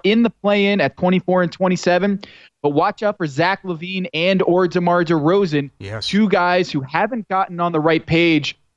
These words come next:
Speaker 1: um, over the last couple of years. And I do think if the Chicago Bulls decide to pull the plug on the season,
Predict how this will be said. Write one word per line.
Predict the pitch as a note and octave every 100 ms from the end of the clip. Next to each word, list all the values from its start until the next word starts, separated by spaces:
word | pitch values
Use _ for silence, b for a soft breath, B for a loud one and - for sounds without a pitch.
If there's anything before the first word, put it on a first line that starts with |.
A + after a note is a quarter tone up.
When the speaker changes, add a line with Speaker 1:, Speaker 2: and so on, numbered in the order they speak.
| -
Speaker 1:
um, | C3+ C#3
over | C#3+ D3+
the |
last | D3 D3+ D3
couple | - D#3 C#3+
of |
years. | D3+ E3 D3
And |
I | C3+
do | B2 E3 F3+
think | F3 E3
if | B2+
the | C3
Chicago | - B2 D3+ D#3 D3
Bulls | D3 D3
decide | - A#2 - C#3+ D3
to | D3
pull | - D#3+
the | D3
plug | - D3+
on | C#3+ C3
the |
season, | A#2 D#3+ E3 C3+ A#2+